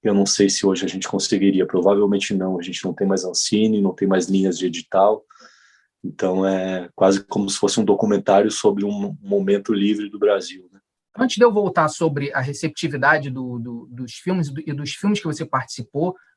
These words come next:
Speaker 2: né, tanto escrevendo quanto agora dirigindo, eu queria que você falasse um pouco de, da ideia da, da transposição, né, do, do texto, é, que você fez, né, do, do, da obra literária, pra transformar o filme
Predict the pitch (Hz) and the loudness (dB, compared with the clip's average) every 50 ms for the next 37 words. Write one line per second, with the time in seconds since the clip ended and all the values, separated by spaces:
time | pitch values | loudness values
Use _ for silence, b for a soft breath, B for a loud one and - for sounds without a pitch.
0 | b _ - 135 131 123 - 147 139 147 - - - 151 135 123 113 120 131 139 | b _ -4 -2 -2 -2 -2 -4 -4 -4 -6 -6 -4 -4 -4 -4 -2 -2 -4 -2
1 | 139 127 123 120 - - 131 120 127 120 117 127 123 123 117 123 117 113 110 143 | -2 -4 -6 -6 -6 -6 -4 -2 -2 0 0 0 -2 -2 -4 -6 -8 -8 -6 -4
2 | 165 160 139 139 b b b b b b b _ - 175 165 - 202 208 208 - | -4 -4 -4 -6 b b b b b b b _ -8 -6 -4 -2 -2 -2 -2 -4
3 | 214 - 208 208 202 - 202 - - 202 202 - 208 180 196 214 214 208 208 208 | -2 0 0 0 2 2 0 -2 -2 -4 -4 -2 -4 -2 -2 -2 -4 -4 -6 -8
4 | - 170 160 - - 165 156 190 196 180 156 143 165 160 175 180 180 185 190 185 | -8 -10 -10 -8 -4 0 2 2 2 2 2 2 2 4 4 4 4 4 4 4
5 | 185 185 180 - - 156 151 - - - 147 147 - - - 151 170 165 - _ | 4 4 2 0 -2 -6 -14 -12 -14 -14 -12 -10 -10 -10 -8 -4 -4 -6 -6 _
6 | _ _ - 185 202 190 - - 202 214 202 185 - - - 170 143 131 127 131 | _ _ -2 0 0 0 0 2 2 2 2 2 -2 -4 -2 0 0 0 0 0
7 | 135 139 131 139 135 131 135 147 147 151 - 156 151 180 214 208 - - - 233 | -2 -4 -6 -8 -10 -10 -8 -8 -8 -6 -4 0 0 2 2 0 -2 -4 -4 -4
8 | 247 - _ _ _ _ _ _ _ _ _ _ _ _ - 160 151 147 147 143 | -4 -4 _ _ _ _ _ _ _ _ _ _ _ _ -6 -4 -2 -2 0 0
9 | 139 139 135 131 127 120 - 147 131 131 123 - - 139 131 127 120 - - 156 | 0 2 0 0 0 -2 -6 -8 -8 -8 -8 -8 -6 -6 -6 -6 -8 -8 -4 -2
10 | 147 151 165 214 208 180 165 160 147 131 131 127 127 123 113 123 123 123 123 131 | -2 0 0 0 0 0 0 0 0 0 -2 -4 -4 -4 -4 -4 -4 -4 0 2
11 | 131 127 123 127 147 156 175 190 196 208 226 _ _ _ _ _ _ _ _ _ | 4 4 6 4 4 4 2 0 -2 -2 -4 _ _ _ _ _ _ _ _ _
12 | _ _ _ _ _ - 151 147 156 151 160 143 135 135 143 160 180 190 190 - | _ _ _ _ _ -10 -6 -6 -4 -2 0 2 2 4 4 4 2 0 0 0
13 | 190 - 175 196 170 - - 185 180 185 185 180 - - 175 180 185 196 202 | 0 0 0 -4 -4 -4 -4 -4 -2 -2 -2 -4 -4 -2 -2 -2 0 -2 -2